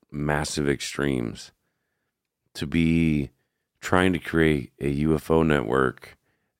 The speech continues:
and at the same time trying to blow people up.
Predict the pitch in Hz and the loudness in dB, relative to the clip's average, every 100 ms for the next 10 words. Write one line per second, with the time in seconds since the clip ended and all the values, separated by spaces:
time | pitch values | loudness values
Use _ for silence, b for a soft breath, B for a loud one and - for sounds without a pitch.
0 | - 78 62 - 85 78 71 - 80 80 | -2 -2 -2 -4 0 0 0 0 2 2
1 | 69 65 64 - _ _ _ - - 82 | 2 -2 -4 -10 _ _ _ -6 0 2
2 | 71 67 73 73 76 78 67 71 65 62 | 0 -2 2 4 4 2 -2 0 0 -2
3 | - | -6